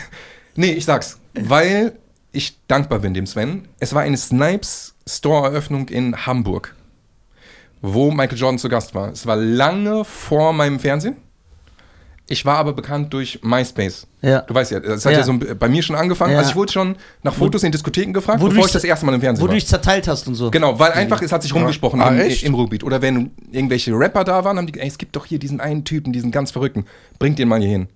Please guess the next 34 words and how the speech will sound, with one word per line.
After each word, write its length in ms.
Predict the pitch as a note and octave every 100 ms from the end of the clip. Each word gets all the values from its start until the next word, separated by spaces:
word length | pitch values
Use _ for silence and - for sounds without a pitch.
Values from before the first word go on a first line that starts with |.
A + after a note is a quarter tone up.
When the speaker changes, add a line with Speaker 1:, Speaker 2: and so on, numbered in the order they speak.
| _
Speaker 1:
So 260 | A2+ C3 A#2 - - -
war's 220 | A2 A#2
dann 140 | - G2+
bei 100 | G2
Sido 380 | B2 B2+ A#2+ A2+
oder 300 | F#2 F#2 F2 - -
Sammy 380 | - - C#3 A#2
oder, 200 | D#3 D3
oder, 140 | B2+ A#2+
oder. 200 | G#2 -
Auf 140 | C3
jeden 140 | G#3 A3+
Fall 140 | G3
zu 100 | D#3
der 200 | F3 B3+
Zeit 360 | - A3+ C#4+ - - - _ _
hat 180 | - D3
ein 120 | C#3
Bekannter 340 | C#3 F3+ A3+ G#3+
von 180 | G3 F#3+
mir 200 | F#3+ F#3
den 400 | D3 C#3+ C3+ C#3
Chef 260 | - G#3+ A#3+
von 140 | E3+
Snipes 300 | D3+ D3+ -
gefragt, 420 | F3+ - F3+ F3+ _ _ _
"Guck 140 | E3
mal, 100 | D3
dieser 160 | C3 C3+
eine 180 | D3+ E3+
von 160 | C#3+
MySpace, 480 | C#3+ C#3 D3 C3+ B2+
bla, 240 | C3+ C3 B2
bla, 260 | B2+ B2